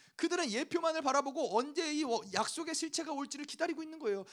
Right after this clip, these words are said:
아, 그, 그들이 봤던 그 예표가 진짜로 언제 이루어질 것인가? 이것을 누굴 통해서 보는 거예요? 우리를 통해서 본다라는 거예요. 그래서 이 공동체는 우리가 교회를 이야기하기도 하지만은, 하나님의 전 나라의 모든 이, 이,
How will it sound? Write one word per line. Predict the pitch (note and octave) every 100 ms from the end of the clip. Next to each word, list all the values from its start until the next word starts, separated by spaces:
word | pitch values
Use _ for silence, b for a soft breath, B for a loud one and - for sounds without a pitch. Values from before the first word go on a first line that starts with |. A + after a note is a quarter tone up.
| B
아, | D#4
그, | C#4+ D#4 -
그들이 | D#4 D#4 F4
봤던 | F#3 - C#4+
그 | - C4+
예표가 | B3+ - C#4+ C#4
진짜로 | - C4+ - D4 A#3+
언제 | C4 D4
이루어질 | D4 C#4 B3+
것인가? | B3 A#3 B3 C#4 F3 B B
이것을 | B3+ D#4+ D4+
누굴 | A3 C4+ D#4+
통해서 | C#4+ C#4+
보는 | B3 C4
거예요? | A#3+ B3 D#4
우리를 | C#3+ B2+ F3+ E4
통해서 | E4 E4 C#4
본다라는 | B3+ G#3 F#3+ D3
거예요. | B2+ B2 B B
그래서 | - D4
이 | E4
공동체는 | - C4 E4 F#4 F4 F4+ B3+
우리가 | C4 D#4+
교회를 | - F#3+ B3+ F4 F4
이야기하기도 | A#3 C#4 C4+ C#4 C4+ C4+
하지만은, | B3 B3 C#4+ D4 - B
하나님의 | - E4+ E4+ E4 D#4+ D#4
전 | - C#4+ A#3
나라의 | G#3+ C4+ C4+ C4
모든 | G#3 C#4+ D4+ D#4 D4+ D4 D4+
이, | G#3
이, | B3+ B3+ G3+ A#3 A#3+ A3